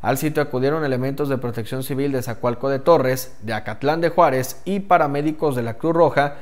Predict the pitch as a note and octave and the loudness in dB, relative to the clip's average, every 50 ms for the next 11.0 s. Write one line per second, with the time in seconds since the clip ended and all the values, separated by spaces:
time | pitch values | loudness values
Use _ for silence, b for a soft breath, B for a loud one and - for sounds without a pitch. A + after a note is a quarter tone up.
0 | B B B B - - A#2 B2 C#3 D3 C#3 - A#2+ A#2 A#2 A#2+ B2+ C#3 D3 C#3+ | B B B B -2 2 4 6 6 6 4 2 -2 -2 2 4 4 4 4 2
1 | - - - - - - - A#2 A#2 A#2 A2+ - B2 A#2 A#2+ B2 A#2 A2+ B2+ A#2+ | 0 -4 -10 -12 -12 -8 -6 -4 -2 -2 -2 0 0 2 2 2 2 0 -2 -4
2 | A#2 A2 - C#3+ D#3+ F3+ F#3 - - B2 A#2 B2+ B2 A#2+ A#2+ A#2+ A#2 A2+ B2 B2 | -4 -2 -2 0 0 0 -2 -4 -6 -6 -4 -2 0 0 0 0 0 0 0 -2
3 | A#2+ A#2 - B2+ C#3+ F#3+ A#3 A#3+ F#3+ C3+ A#2+ - B B B B B B B B | -2 -2 -2 0 2 4 4 4 4 2 0 -2 B B B B B B B B
4 | B B B B B B B - F3 G3+ A3 G3+ G3+ F3 D#3+ - - E3+ F3 F3 | B B B B B B B 0 2 2 4 4 4 4 4 4 4 4 4 2
5 | - - - - A#2+ B2 D3 D#3+ E3 E3 D#3 C#3+ C#3+ E3 F3 - - D3+ C3+ C3 | 0 -6 -10 -4 4 6 6 6 6 6 2 2 2 0 0 0 -2 -2 0 2
6 | C#3 D3 D3 C3 C3 B2+ B2 A#2+ A2 - C#3+ C#3 D3 C#3+ C#3+ E3 E3+ F3+ E3+ D3 | 2 2 2 2 0 0 0 0 0 0 0 0 0 2 2 2 4 4 2 2
7 | C3+ C3+ C3+ C3 - - B B B B B B B B B B - - E3+ E3 | 2 2 0 0 -2 -6 B B B B B B B B B B 2 2 4 4
8 | D3+ D3 D3 D3 - C#3 C3 C3 B2+ B2+ C3+ A#2+ A#2+ B2+ B2+ B2 - - C3+ C3 | 4 4 2 2 0 -2 -2 -2 -2 -4 -4 -4 -2 -2 -2 -4 -2 2 2 4
9 | C3 C3 - - - - - - - - - - - - - - B2 B2 C3 B2+ | 4 2 0 -4 -10 -12 -12 -12 -12 -12 -12 -12 -12 -12 -10 -6 -4 -2 0 0
10 | A#2 A2+ A2 - - B2+ A#2 - B2 A#2+ A2+ - - - - - - - A#2 | -2 -2 -4 -6 -6 -6 -6 -6 -6 -6 -6 -8 -10 -10 -12 -12 -12 -12 -12